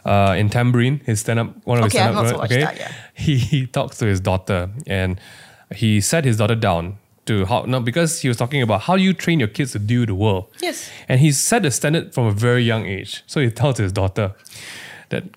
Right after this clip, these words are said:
Speaker 1: Dear, like, babe, people on this side of the door, before you go out into the world, we, people over here love you.
Speaker 2: Yes.
Speaker 1: Even some people over here aren't so sure anymore. <laughs>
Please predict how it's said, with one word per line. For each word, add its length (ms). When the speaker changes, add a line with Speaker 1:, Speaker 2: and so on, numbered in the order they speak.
Speaker 1:
Dear, 380
like, 200
babe, 280
people 280
on 300
this 200
side 260
of 100
the 60
door, 440
before 300
you 80
go 260
out 60
into 180
the 100
world, 400
we, 460
people 240
over 180
here 180
love 200
you. 200
Speaker 2:
Yes. 440
Speaker 1:
Even 300
some 200
people 240
over 160
here 120
aren't 260
so 120
sure 260
anymore. 360
<laughs> 40